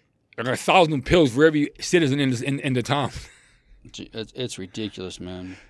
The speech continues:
Speaker 1: But, you know, but, uh, like, fentanyl and stuff. See, I don't understand is why would you put fentanyl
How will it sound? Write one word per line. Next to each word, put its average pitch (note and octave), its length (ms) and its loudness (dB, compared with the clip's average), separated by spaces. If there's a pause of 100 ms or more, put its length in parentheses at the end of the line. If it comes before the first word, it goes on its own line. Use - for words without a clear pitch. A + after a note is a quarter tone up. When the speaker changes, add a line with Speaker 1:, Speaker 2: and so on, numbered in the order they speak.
(300)
Speaker 1:
But, D#3 240 2
you F3+ 80 0
know, F#3 320 2
but, E3+ 160 2
uh, D#3+ 280 4 (180)
like, D#3+ 340 0 (560)
fentanyl D3+ 460 0
and A2 100 -4
stuff. G#2 320 -4 (320)
See, - 140 -2
I G3+ 40 4
don't A#3+ 100 4
understand F3 360 0
is C#3 60 0
why E3 420 4
would F#3+ 300 2
you D3+ 180 -6
put B2+ 120 -4
fentanyl C#3 680 0